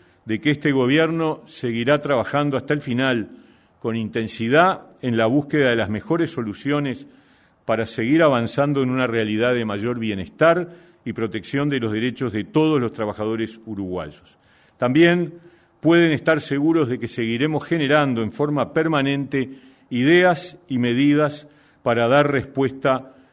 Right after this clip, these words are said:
a las realidades particularmente de los trabajadores y empleadores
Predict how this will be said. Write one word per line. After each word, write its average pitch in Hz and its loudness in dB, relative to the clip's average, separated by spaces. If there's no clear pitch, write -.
a 113 -4
las 107 -2
realidades 113 2
particularmente 127 0
de 107 -4
los 101 -8
trabajadores 113 -4
y 113 -8
empleadores 107 -4